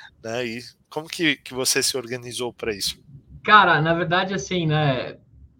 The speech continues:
Speaker 2: da, da Copa de dois mil e dezoito, eu cheguei a me organizar com antecedência de uns dez meses, que é o que eu tô fazendo exatamente nesse, nesse momento aqui, né? Eu tô arrumando lá meu canal no YouTube, as coisas,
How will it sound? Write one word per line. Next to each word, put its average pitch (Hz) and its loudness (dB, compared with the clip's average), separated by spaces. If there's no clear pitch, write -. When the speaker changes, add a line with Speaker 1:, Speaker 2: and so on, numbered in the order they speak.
Speaker 2:
da, 131 2
da 160 6
Copa 156 4
de 143 2
dois 143 6
mil 143 4
e - -10
dezoito, 143 0
eu 120 -6
cheguei 135 -4
a 143 2
me 143 4
organizar 139 0
com 135 -4
antecedência 135 -2
de 139 -4
uns 135 0
dez 139 0
meses, 117 -2
que - -8
é 156 -2
o 160 -2
que 175 -6
eu 170 -6
tô 180 -8
fazendo 165 -2
exatamente 170 -2
nesse, 147 -2
nesse 123 -12
momento 123 -4
aqui, - -20
né? 117 -6
Eu 120 -2
tô 127 0
arrumando 123 0
lá 120 -2
meu 120 -2
canal 117 -6
no 117 -6
YouTube, 160 6
as 113 0
coisas, 160 4